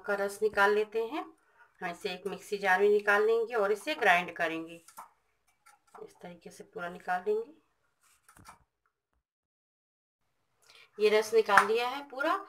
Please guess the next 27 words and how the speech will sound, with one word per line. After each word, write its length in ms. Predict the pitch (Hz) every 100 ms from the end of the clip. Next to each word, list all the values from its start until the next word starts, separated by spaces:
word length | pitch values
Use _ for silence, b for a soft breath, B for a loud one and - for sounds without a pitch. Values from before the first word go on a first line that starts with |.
| B B
अब 120 | 202 214
हम 140 | 208
इसे 200 | 214 -
ग्राइंड 400 | 226 196 180 170
करेंगे। 400 | 175 170 170 175 - - _ _ _ _ _ _ _ _ _ _ _ _ _ _ -
ये 120 | 196
हमारा 340 | 190 185 185
आम 120 | 185 185
का 80 | 196
रस 200 | 196 202
पीस 180 | 190 -
करके 280 | - 180 185
तैयार 400 | 185 185 185 185
हो 160 | 220 202
गया 240 | 202 220 240
है। 220 | 262 - B B 175
अब 160 | 185
हम 80 | 185
इसे 200 | 180 185
एक 100 | 175
बर्तन 340 | 180 175 185 202
में 100 | 269
निकाल 360 | 285 156 139
लेंगे। 260 | 143 139 453 466 _ _ _ _ _ _ _ _ - - - - - - - -
एक 120 | -
बर्तन 420 | - 85 - 185 196
लेंगे। 300 | 208 220